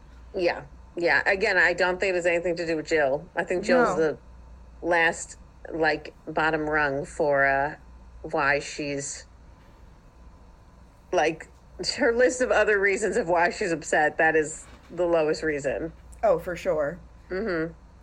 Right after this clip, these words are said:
Speaker 2: I mean, also, she was recently told that her husband's probably cheating on her.
Speaker 1: God, we don't
Speaker 2: Um,
Speaker 1: even know what she knows or doesn't know at this point about that.
Speaker 2: She, she feels something.
Speaker 1: I think so.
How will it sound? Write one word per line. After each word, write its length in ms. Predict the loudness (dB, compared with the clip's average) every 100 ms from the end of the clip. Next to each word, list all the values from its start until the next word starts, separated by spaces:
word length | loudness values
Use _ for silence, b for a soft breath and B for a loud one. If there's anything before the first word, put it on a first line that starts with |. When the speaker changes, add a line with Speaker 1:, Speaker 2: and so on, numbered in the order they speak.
| -4
Speaker 2:
I 80 | 0
mean, 200 | 2 0
also, 480 | 2 0 2 -2 -4
she 280 | -6 -10 -10
was 200 | -10 -10 -14 -16 -18 -18 -14
recently 460 | -10 -8 -10 -10 -6
told 260 | -4 -4
that 120 | -4
her 160 | -4 -2
husband's 400 | -2 -4 -8 -8
probably 520 | -4 -4 -6 -10 -10
cheating 400 | -10 -12 -10 -10
on 180 | -10 -10
her. 280 | -10 -12 -14 B B B B -20 -6
Speaker 1:
God, 360 | 0 2 2 0
we 60 | 0
don't 100 | 0
Speaker 2:
Um, 60 |
Speaker 1:
even 140 | 0 2
know 240 | 2 2
what 280 | 4 2 0
she 140 | -2
knows 380 | 0 2 2 0
or 20 |
doesn't 300 | 0 2 2
know 160 | 2 0
at 100 | 0
this 160 | -4
point 220 | -2 -2 0
about 260 | 0 0
that. 300 | 2 2 0 B B B -20 -20 -20 -20 -20 -20 -20 -20 -20
Speaker 2:
She, 540 | -20 -18 -16 -14 -14 -14
she 220 | -12 -10
feels 440 | -10 -6 0 0 0
something. 680 | -4 -8 -8 -12 -12 -16 -18 -20 -20 -20 -20 -20 -20 -8 -2
Speaker 1:
I 120 | 0
think 240 | 0 -4
so. 340 | -4 -2 -2